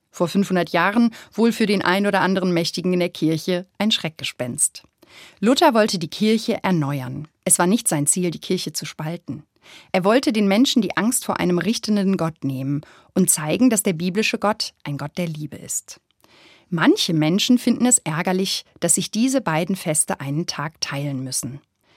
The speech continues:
Also meistens stört es vor allem die Menschen, die gerne den Reformationstag feiern. Sie sagen, beides zusammen geht nicht.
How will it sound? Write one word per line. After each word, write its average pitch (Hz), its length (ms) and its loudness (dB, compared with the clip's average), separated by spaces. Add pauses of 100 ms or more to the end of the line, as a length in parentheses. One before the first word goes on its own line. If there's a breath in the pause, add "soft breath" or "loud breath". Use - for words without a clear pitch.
(140)
Also 185 200 0
meistens 185 480 2
stört 208 280 2
es 202 100 -2
vor - 180 0
allem 196 220 4
die 175 160 0
Menschen, 233 560 4 (240 loud breath)
die 240 80 2
gerne 180 300 4
den 156 160 0
Reformationstag 190 880 0
feiern. 139 480 -8 (380 soft breath)
Sie 247 220 6
sagen, 226 440 4
beides 160 400 -2
zusammen 170 460 0
geht - 260 -8
nicht. - 400 -10